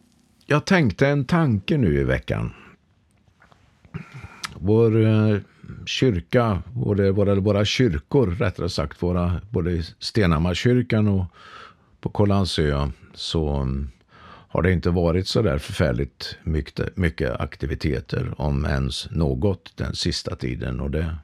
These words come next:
sörjer vi för naturligtvis. Men tänk om vi skulle då på husväggarna, både på Berg och på, i Stenhammar,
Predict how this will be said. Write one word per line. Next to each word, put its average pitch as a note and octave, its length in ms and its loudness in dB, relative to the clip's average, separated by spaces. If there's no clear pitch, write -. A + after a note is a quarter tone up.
sörjer - 460 -4
vi E2 180 -4
för - 420 -6
naturligtvis. - 760 -6
Men C#3 160 4
tänk F3 260 4
om F#3+ 120 6
vi D#3+ 100 4
skulle D3 340 2
då G#2+ 200 4
på G#2 300 2
husväggarna, F2+ 760 2
både E2 320 2
på G2 140 -2
Berg D#2+ 400 0
och D#2 160 -2
på, E2 300 0
i D#2+ 120 -4
Stenhammar, C#2 680 0